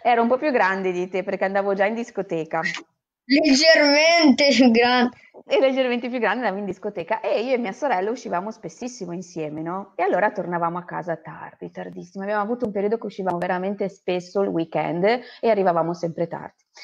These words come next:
Speaker 1: E mio papà ci diceva: "Ragazze, non mi piace che due ragazze stiano in giro così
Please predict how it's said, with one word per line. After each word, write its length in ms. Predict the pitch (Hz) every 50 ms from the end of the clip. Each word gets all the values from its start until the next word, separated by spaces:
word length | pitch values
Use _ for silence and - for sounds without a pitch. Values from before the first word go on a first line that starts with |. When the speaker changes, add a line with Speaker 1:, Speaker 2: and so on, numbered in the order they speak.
| - -
Speaker 1:
E 160 | - 427 466
mio 140 | 311 233 214
papà 500 | 226 269 269 - - 170 175 - - - _ _ _ _
ci 140 | - - 240
diceva: 240 | 208 208 - 160 165
"Ragazze, 600 | 175 190 202 220 214 214 - - 165 156 - - -
non 220 | 202 220 233 240
mi 160 | 247 240 240
piace 420 | 247 233 208 214 202 208 - 403 -
che 120 | 202 180
due 160 | 175 190 196 196
ragazze 480 | 202 214 196 165 175 185 - - 254
stiano 260 | 247 247 202 165 170
in 120 | 208 220 202
giro 260 | 170 165 165 202 214
così 480 | 214 175 165 160 160 175 208 220 -